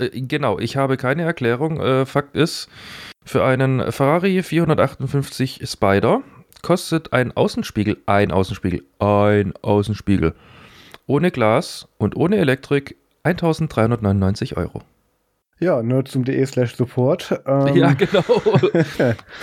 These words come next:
Speaker 1: Äh, b-, b-, bitte spendet.
Speaker 2: Ja, der, der Pierre braucht nur einen Außenspiegel. Ja,
Speaker 1: Junge,
Speaker 2: okay.
Speaker 1: Junge, Junge, Junge, Junge, ey.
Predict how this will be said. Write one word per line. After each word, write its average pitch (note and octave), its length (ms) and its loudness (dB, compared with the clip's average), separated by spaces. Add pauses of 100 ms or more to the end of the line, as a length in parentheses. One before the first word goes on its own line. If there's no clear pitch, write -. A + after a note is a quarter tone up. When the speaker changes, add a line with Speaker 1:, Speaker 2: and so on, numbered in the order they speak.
(300)
Speaker 1:
Äh, B2+ 100 0
b-, A#2+ 180 0
b-, - 200 2
bitte - 260 0
spendet. B2+ 540 0 (200)
Speaker 2:
Ja, A#2+ 320 4 (220)
der, A#2+ 80 -2 (100)
der B2+ 60 4
Pierre C#3 320 2
braucht D#3+ 240 0
nur D3+ 120 4
einen C3+ 100 4
Außenspiegel. A2 520 0 (640)
Ja, D3+ 300 4
Speaker 1:
Junge, C#3+ 160 4
Speaker 2:
okay. C3 80 2
Speaker 1:
Junge, A2+ 180 4
Junge, B2+ 240 2
Junge, A#2+ 320 0
Junge, A2+ 200 -4
ey. G2+ 320 0